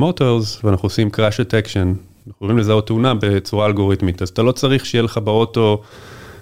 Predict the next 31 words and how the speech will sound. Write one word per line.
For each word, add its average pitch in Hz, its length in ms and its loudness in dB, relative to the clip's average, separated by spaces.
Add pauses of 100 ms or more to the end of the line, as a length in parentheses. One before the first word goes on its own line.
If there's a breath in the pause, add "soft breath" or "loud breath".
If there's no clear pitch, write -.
(140)
בארצות - 260 -10
הברית 113 160 0
זה 117 80 0
משהו 107 180 0
שנקרא 101 320 0
OnStar, 127 300 0
זה 101 120 0
מין 104 160 4
חתיכת 104 380 -4
hardware 113 320 0
שמזהה 98 380 -2
אם 101 80 2
יש 98 100 -2
תאונה, 123 420 -2
ואז 104 180 2
מישהו 101 200 -2
מתקשר 110 380 -2
אליך 104 240 0
ובודק. 104 440 -2 (120)
אני 101 80 -8
חושב - 180 -12
בארץ 101 320 0
יש 101 120 -4
משהו 104 200 0
דומה 95 180 2
לזה, 95 220 2
אני 90 80 2
לא 90 60 2
זוכר 92 240 -4
מה 92 120 2
השם. 139 260 0